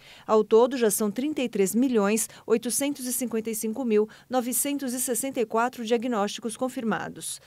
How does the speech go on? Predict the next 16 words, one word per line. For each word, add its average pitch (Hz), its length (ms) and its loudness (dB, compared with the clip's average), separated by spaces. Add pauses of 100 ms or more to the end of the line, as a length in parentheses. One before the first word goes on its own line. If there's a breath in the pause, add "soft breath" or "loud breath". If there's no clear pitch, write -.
(260 loud breath)
Com 294 180 0
tendência 240 560 2
de 214 140 0
estabilidade 220 960 2
e - 20 -2
variação 196 520 2
de 180 140 -2
menos 240 520 0
onze 196 280 -2
por 190 160 -10
cento 180 380 -6
em 269 80 -2
relação 214 440 0
a 180 60 0
duas 170 240 -4
semanas, 233 300 0